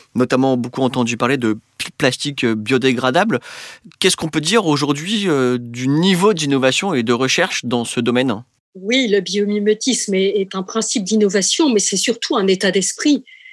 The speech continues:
Speaker 2: C'est un état d'esprit multiperformance. C'est un état d'esprit d'une adaptation et d'une vision.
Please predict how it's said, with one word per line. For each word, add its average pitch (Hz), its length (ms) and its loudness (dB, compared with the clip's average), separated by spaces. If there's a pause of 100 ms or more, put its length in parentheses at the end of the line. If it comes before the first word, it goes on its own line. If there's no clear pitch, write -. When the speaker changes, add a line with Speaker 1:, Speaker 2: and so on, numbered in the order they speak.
Speaker 2:
C'est - 160 0
un 220 120 4
état 226 240 4
d'esprit 311 760 4 (180)
multiperformance. 262 1400 2
C'est - 280 0
un 240 140 4
état 226 260 4
d'esprit 294 760 4 (260)
d'une 214 260 4
adaptation 233 960 4
et 233 260 8
d'une 220 360 4
vision. 233 520 4